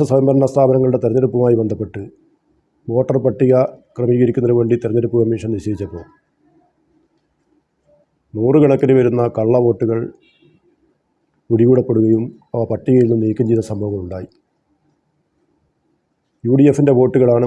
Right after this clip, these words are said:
മഹാഭൂരിപക്ഷം വരുന്നത് പട്ടികയിൽ നിന്ന് നീക്കം ചെയ്യപ്പെട്ടിട്ടുള്ളത്. വർഷങ്ങളായി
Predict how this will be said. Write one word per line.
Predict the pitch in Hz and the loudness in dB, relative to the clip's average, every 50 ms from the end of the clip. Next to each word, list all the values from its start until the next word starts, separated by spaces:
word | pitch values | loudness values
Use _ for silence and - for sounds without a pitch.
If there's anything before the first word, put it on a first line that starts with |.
| 117 | -2
മഹാഭൂരിപക്ഷം | 104 98 113 123 123 117 120 120 123 117 - 120 117 113 | -2 0 0 2 2 2 2 0 0 -2 -2 -4 -4 -4
വരുന്നത് | 110 110 110 110 107 110 113 113 - - - | -4 -4 -4 -4 -4 -4 -6 -6 -8 -12 -14
പട്ടികയിൽ | 113 98 120 117 113 110 107 | -8 -4 -2 0 0 0 -2
നിന്ന് | 107 107 104 | -2 -6 -6
നീക്കം | 101 110 101 98 | -6 -6 -6 -6
ചെയ്യപ്പെട്ടിട്ടുള്ളത്. | 101 95 95 87 - - - - - - - _ _ _ _ _ _ _ _ _ _ _ _ _ _ _ _ _ _ _ _ _ _ _ _ _ _ _ _ _ _ _ _ - | -8 -8 -10 -14 -16 -18 -20 -18 -18 -18 -20 _ _ _ _ _ _ _ _ _ _ _ _ _ _ _ _ _ _ _ _ _ _ _ _ _ _ _ _ _ _ _ _ -4
വർഷങ്ങളായി | 117 117 - - 147 147 143 143 143 143 143 | -4 -2 0 0 2 4 4 6 6 6 6